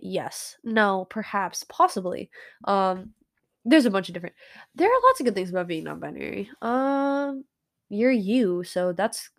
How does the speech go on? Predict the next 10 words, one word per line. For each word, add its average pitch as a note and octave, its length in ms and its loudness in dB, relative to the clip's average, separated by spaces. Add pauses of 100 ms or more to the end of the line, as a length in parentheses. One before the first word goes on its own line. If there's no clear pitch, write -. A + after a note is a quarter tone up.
a F#3 60 -12
good F#3 240 -4
enough F#3+ 240 -4
thing F#3 180 -4
already. G3 680 -2
<laughs> - 40 6 (960)
Um, G3+ 540 -4 (1800)
I D4 60 -4
don't A4+ 220 2
know. - 180 0